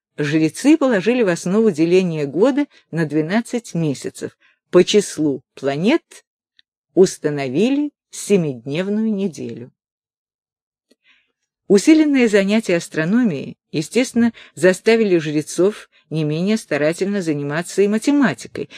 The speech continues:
и, надо сказать, для своего времени они были настоящими учёными. Именно они разделили окружность на триста шестьдесят градусов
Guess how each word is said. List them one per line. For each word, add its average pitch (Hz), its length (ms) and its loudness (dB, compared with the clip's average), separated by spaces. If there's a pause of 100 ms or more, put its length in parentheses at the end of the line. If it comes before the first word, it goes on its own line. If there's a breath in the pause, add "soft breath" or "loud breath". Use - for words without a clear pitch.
и, 156 80 -8
надо 180 260 -4
сказать, 180 500 -2
для 135 120 -8
своего 147 360 0
времени 170 500 0 (180 loud breath)
они 160 220 -4
были 165 240 0
настоящими 160 840 -4
учёными. 143 720 -8 (580 loud breath)
Именно 214 480 4
они 196 480 0 (220)
разделили 151 600 2
окружность 151 800 -2 (240)
на 160 180 0
триста 196 520 -4
шестьдесят 160 680 -4
градусов 139 680 -6